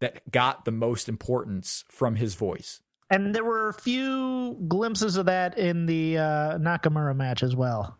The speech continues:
Speaker 2: Like when they were just
Speaker 1: Sure.
Speaker 2: beating the hell out of each other. He, he, you could tell he was like, "Oh, here," and then he kinda would, would hold back a bit. Uh, the matches overall, I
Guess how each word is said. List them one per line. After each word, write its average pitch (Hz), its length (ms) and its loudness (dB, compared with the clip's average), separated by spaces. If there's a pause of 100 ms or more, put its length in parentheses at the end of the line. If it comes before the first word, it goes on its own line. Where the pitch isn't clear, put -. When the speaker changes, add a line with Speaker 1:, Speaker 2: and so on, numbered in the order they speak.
Speaker 2:
Like 156 160 4
when 165 140 0
they 185 140 -2
were 165 100 -2
just 156 220 -4
Speaker 1:
Sure. - 120 4
Speaker 2:
beating - 140 -4
the 135 140 -4
hell 143 240 -4
out 135 140 -4
of 127 140 -6
each 139 200 -4
other. 127 240 -4
He, 160 500 0
he, 180 80 4
you 190 80 2
could 165 180 -2
tell 170 200 2
he 156 100 -2
was 147 120 -2
like, 143 200 -2
"Oh, 233 360 2
here," 233 280 2
and 165 300 -4
then 170 100 -2
he 165 100 -4
kinda 160 280 2
would, 151 240 -4 (100)
would 151 220 -4
hold 147 340 0
back 139 300 0
a 135 40 -2
bit. 127 220 -4 (580)
Uh, 170 180 4
the 170 100 -2
matches 185 400 2
overall, 156 500 0
I 151 140 -4